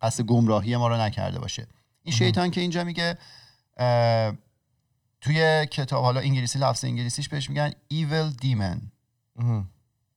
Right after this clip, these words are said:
Speaker 1: خب، اینجا این خیلی از این ترکیب استفاده می‌کنن که اشاره کنن به لفظی که حالا، اه،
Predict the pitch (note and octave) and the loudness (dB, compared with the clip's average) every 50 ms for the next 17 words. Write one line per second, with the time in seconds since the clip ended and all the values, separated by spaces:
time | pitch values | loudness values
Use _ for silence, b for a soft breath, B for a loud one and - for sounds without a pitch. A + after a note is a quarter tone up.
0 | _ _ _ _ _ _ _ _ _ _ _ _ _ _ _ _ _ _ _ _ | _ _ _ _ _ _ _ _ _ _ _ _ _ _ _ _ _ _ _ _
1 | _ - G#2 G#2 G#2+ G#2 - _ _ _ _ - A#2 A2+ G#2 A#2+ A#2+ A#2+ B2 A2 | _ -4 -2 -2 -2 -4 -8 _ _ _ _ -6 -4 -2 0 0 0 0 -2 -2
2 | - - A#2 A2 A2 A2 G#2 - - _ _ _ _ _ - G#2+ G2+ F#2+ F#2 - | -4 -4 -4 -4 -4 -6 -8 -12 -18 _ _ _ _ _ -6 -6 -6 -6 -8 -12
3 | - - - _ _ _ _ - A#2 A#2 A2 G#2 - - _ _ _ - G#2 G#2 | -18 -20 -20 _ _ _ _ -6 -4 -4 -4 -4 -6 -12 _ _ _ -4 -4 -4
4 | G2+ - - - B2 A#2+ G#2+ G2 G2 - G#2+ - - A2 - G#2+ G#2 G2 G#2 G#2+ | -4 -4 -2 -2 0 0 -2 -4 -8 -10 -10 -8 -8 -6 -4 -4 -2 -2 -2 -2
5 | G#2 G#2 A2 G#2 G2+ G2+ G#2 - A2+ F#2 G#2 - - G#2 G2 G2+ G#2 - G#2 G2+ | -2 -4 -4 -4 -4 -4 -4 -4 -4 -4 -4 -4 -2 -2 -4 -4 -4 -4 -4 -4
6 | G2+ G2 F#2+ F#2 G2 G2 F#2+ - B B B B B B B B A2+ A2+ G#2+ - | -4 -4 -4 -2 -4 -4 -4 -6 B B B B B B B B 2 2 2 2
7 | - - G#2+ - A2+ G2+ G2 G2 G2 F#2+ F#2 F#2 F2+ F2+ F2 - - _ _ _ | 0 -8 -6 -6 -4 -4 -4 -4 -4 -4 -2 -2 -2 -4 -6 -8 -12 _ _ _
8 | - F#2+ F#2 F#2 F2+ F2+ F2 E2+ - | -14 -10 -10 -8 -8 -8 -8 -8 -10